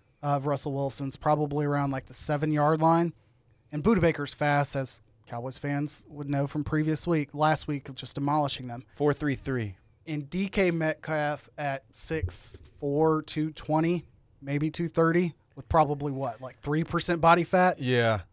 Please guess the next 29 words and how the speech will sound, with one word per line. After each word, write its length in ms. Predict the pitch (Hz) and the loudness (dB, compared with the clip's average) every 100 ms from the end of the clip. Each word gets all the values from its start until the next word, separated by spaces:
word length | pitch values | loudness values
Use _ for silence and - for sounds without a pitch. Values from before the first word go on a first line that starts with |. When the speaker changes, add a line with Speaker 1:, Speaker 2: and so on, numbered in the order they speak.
| _ _ - | _ _ -14
Speaker 3:
R-, 100 | 131 - | -14 -8
remember 320 | 131 165 226 | -2 0 0
the, 280 | 175 147 120 | 2 4 6
uh, 280 | 104 - 151 | 6 6 6
Speaker 1:
Boy. 200 | - - - - _ _ - | 2 -8 -20 -20 _ _ -12
Speaker 3:
I 20 | |
think 220 | 156 165 | -10 -6
it 60 | 175 | -2
was 160 | 104 | -2
the 100 | 87 | -2
sequel 400 | 80 - 101 98 | -6 -4 -4 -6
to 100 | - | -4
the 80 | 90 | -6
Terminator, 480 | - 92 80 76 76 | -6 -8 -8 -10 -12
like, 120 | 76 | -12
the 60 | 78 | -12
second 420 | - 98 - 82 | -6 -6 -6 -10
of 100 | 76 | -10
the 80 | 78 | -14
Speaker 1:
Mm-hmm. 240 | - 143 | -10 -4
Speaker 3:
Terminators. 520 | 113 82 78 76 78 - 139 160 _ _ | -4 -4 -6 -8 -10 -14 -18 -20 _ _
The 80 | 104 | -14
villain 480 | 80 123 139 131 113 | -4 2 2 2 -2
cop 360 | - 107 92 | 0 0 0
who 60 | 104 | -4
was 120 | 95 | -4
also, 340 | 98 95 92 | -4 -2 -4
like, 180 | 90 82 | -4 -6
a, 140 | 85 | -8